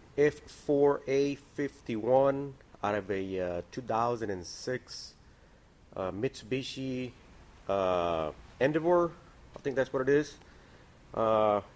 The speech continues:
common issues. I think I'm gonna start, uh, sharing some, uh, common issues videos with you guys. A common issue is that this planetary gear right here, it gets stripped from, from the splines. I mean, you will always see it on the, uh,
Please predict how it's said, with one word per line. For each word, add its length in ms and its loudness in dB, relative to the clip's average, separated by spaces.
common 280 4
issues. 380 0
I 40 0
think 160 0
I'm 60 0
gonna 380 2
start, 320 2
uh, 240 4
sharing 460 0
some, 240 -4
uh, 80 0
common 320 -2
issues 300 -6
videos 260 -4
with 140 -6
you 80 -8
guys. 340 4
A 60 -8
common 260 4
issue 300 0
is 160 -2
that 300 0
this 200 0
planetary 560 -2
gear 300 -2
right 260 0
here, 200 -6
it 140 -8
gets 220 -6
stripped 500 -8
from, 240 -6
from 160 -6
the 80 -8
splines. 760 -6
I 40 -8
mean, 140 -6
you 120 -4
will 160 -2
always 500 0
see 260 -8
it 300 -4
on 280 0
the, 340 0
uh, 340 6